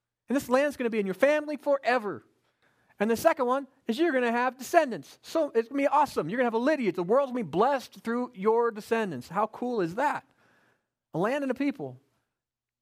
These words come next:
Uh, two problems with that too. The first one, "Abraham,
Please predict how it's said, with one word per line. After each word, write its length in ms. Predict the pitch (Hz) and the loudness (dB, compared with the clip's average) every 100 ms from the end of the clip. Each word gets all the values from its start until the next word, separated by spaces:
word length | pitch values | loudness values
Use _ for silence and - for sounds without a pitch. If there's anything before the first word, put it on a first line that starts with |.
| _ _ _ _ _ - | _ _ _ _ _ -2
Uh, 200 | 226 220 | 0 0
two 280 | 208 285 | 0 0
problems 720 | 269 320 330 247 160 110 - - _ | 2 4 4 2 -2 -6 -14 -20 _
with 200 | 185 180 | -4 0
that 200 | 220 214 | 0 0
too. 260 | 311 277 135 _ _ _ _ | -2 -4 -6 _ _ _ _
The 80 | 196 | 0
first 220 | 302 320 | 0 2
one, 200 | 226 240 240 | -2 -2 0
"Abraham, 400 | 294 254 240 | 2 2 0